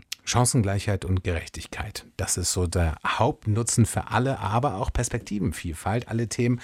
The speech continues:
haben nicht nur eine Perspektive. Eine diverse Belegschaft bringt zwangsläufig diverse Blickwinkel.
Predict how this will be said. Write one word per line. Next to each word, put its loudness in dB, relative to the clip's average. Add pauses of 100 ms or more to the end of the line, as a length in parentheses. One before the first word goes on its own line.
(280)
haben 4
nicht 2
nur 2
eine 0
Perspektive. -4
Eine 0
diverse 0
Belegschaft -4
bringt -2
zwangsläufig -2
diverse -2
Blickwinkel. -4